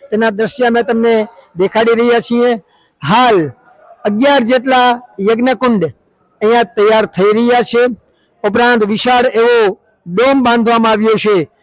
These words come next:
કે જે વોટરપ્રૂફ ડોમ છે.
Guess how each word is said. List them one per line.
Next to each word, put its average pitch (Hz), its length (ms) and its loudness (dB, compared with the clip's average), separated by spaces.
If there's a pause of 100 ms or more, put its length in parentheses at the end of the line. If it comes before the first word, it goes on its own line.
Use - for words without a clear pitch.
(340)
કે 214 60 -2 (100)
જે 233 220 0 (520)
વોટરપ્રૂફ 226 720 -2
ડોમ 226 360 0
છે. 233 240 0